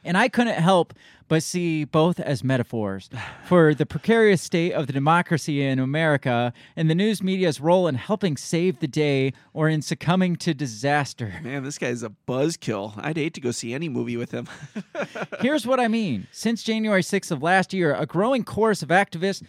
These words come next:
Speaker 1: historians, and political commentators have spoken of democracy on the brink or democracy in peril.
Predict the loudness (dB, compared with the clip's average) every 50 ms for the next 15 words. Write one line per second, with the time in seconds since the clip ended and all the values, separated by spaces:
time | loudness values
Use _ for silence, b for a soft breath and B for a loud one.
0 | B B B B -6 -6 -2 0 0 0 0 0 -2 0 -2 -4 -4 -4 -4 -4
1 | -2 -2 -2 -4 -6 -6 -4 -4 -2 -2 -2 -2 -4 -6 -6 -6 -4 -4 -4 -2
2 | -2 -2 -2 -2 -6 -4 0 0 0 0 0 0 -2 -2 -2 -2 -4 -4 -2 -2
3 | -2 -2 -2 -4 -8 -6 -4 -2 -2 0 -2 -2 -2 -4 -6 -6 -4 -2 -2 -2
4 | -2 -4 _ -14 -20 b b b b b b b b b b 4 6 6 6 4
5 | 2 2 2 0 2 0 -2 -2 0 0 0 -2 -4 -4 -2 0 2 2 2 0
6 | -2 -4